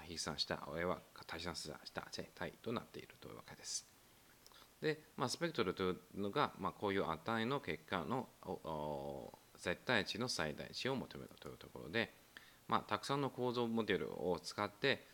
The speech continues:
その地震応答を計算したら、まあ、あの、周期と、えー、加速度の、応答加速度の関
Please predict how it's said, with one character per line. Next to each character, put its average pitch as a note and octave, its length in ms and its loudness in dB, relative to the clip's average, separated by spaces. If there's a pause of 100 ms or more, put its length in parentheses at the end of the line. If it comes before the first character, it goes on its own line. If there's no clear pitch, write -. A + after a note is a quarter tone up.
(120)
そ - 80 -6
の E2+ 40 -2
地 E2+ 140 -4
震 G2+ 200 4
応 G2+ 140 4
答 F#2 160 0
を - 20 -2
計 E2 200 0
算 E2 200 -2
し - 60 -4
た C3+ 120 0
ら、 A#2 180 4 (460)
ま G#2 220 2 (420)
あ、 D#2 200 -2
あ D2 40 -2
の、 C#2 440 -4
周 G2 240 4
期 - 160 -2
と、 A#2 340 6 (400)
え - 220 -12
ー、 - 40 -8
加 A2 80 2
速 - 260 -2
度 A1+ 80 -10
の、 G1+ 60 -10 (280)
応 F2 80 -6
答 F2+ 100 0
加 F2 160 -2
速 C#2 140 -4
度 G1+ 60 -14
の - 60 -16
関 C#2+ 120 -10